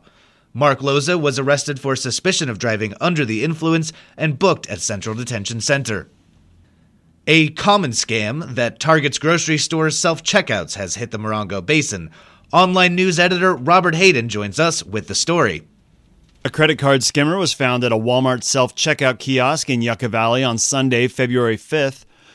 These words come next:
Speaker 2: Sheriffs report that the device was placed over the pin pad at one of the self-checkouts at approximately seven thirty P M and was discovered the following morning at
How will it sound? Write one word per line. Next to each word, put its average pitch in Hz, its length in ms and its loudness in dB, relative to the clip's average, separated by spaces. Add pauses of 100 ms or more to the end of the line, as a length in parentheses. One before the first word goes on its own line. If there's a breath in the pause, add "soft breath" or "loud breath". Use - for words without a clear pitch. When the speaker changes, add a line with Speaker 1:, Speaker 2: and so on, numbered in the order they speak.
Speaker 2:
Sheriffs 185 380 2
report 175 340 0
that 156 100 -8
the 147 100 0
device 131 420 2
was 131 100 -6
placed 143 320 -2
over 135 160 -2
the 123 100 -2
pin 180 300 -2
pad 143 260 2
at 160 80 0
one 127 140 0
of 120 80 -4
the 117 100 -4
self-checkouts 127 800 -2
at 143 120 0
approximately 117 560 -2
seven 139 340 -2
thirty 135 320 -2
P 143 240 -2
M 120 240 -2 (240 soft breath)
and 123 80 -8
was 117 100 -4
discovered 131 420 0
the 123 100 0
following 135 440 0
morning 135 340 2
at 117 140 -4